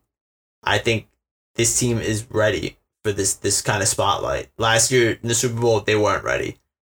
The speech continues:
I think you get another year. Yeah, they lost a guy like Ndamukong Suh, who was a big help for them. But, uh, it's only gonna make Aaron Donald take an even more increased role. It's, he's gonna have to be a leader. He's gonna have to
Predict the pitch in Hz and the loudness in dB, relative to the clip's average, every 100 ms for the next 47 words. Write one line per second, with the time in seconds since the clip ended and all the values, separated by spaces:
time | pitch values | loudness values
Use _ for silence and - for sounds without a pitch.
0 | _ _ - 107 107 104 107 104 101 110 | _ _ -2 0 2 2 0 2 2 2
1 | 123 113 107 110 104 - - 123 135 135 | 2 2 2 2 2 -2 -4 0 2 4
2 | 131 131 127 123 113 110 110 110 107 107 | 4 4 4 2 2 4 2 0 0 2
3 | 104 104 101 95 104 104 101 101 101 101 | 2 0 -2 0 0 2 2 2 0 -2
4 | - 101 - 90 - 95 95 95 104 _ | 0 -2 0 -4 -4 -4 -4 -4 -8 _
5 | _ _ _ _ _ _ _ 110 107 - | _ _ _ _ _ _ _ 2 2 0
6 | _ _ - - _ _ - 85 120 135 | _ _ -12 -12 _ _ -2 2 2 4
7 | 139 151 139 127 123 117 113 113 107 107 | 4 4 4 2 2 2 2 2 2 2
8 | 110 101 - 98 - - 98 107 104 101 | 0 0 0 -2 -2 -4 -2 -2 -2 -2
9 | 101 95 92 - 110 98 - 98 107 87 | -2 -2 -4 -4 -2 -2 0 2 4 2
10 | 87 - 85 90 - 113 104 107 107 104 | 0 -2 -6 -4 -4 -4 -2 0 0 -2
11 | 98 107 95 101 104 90 98 110 104 113 | -2 -2 0 0 0 0 0 0 0 -2
12 | 90 - | -4 -6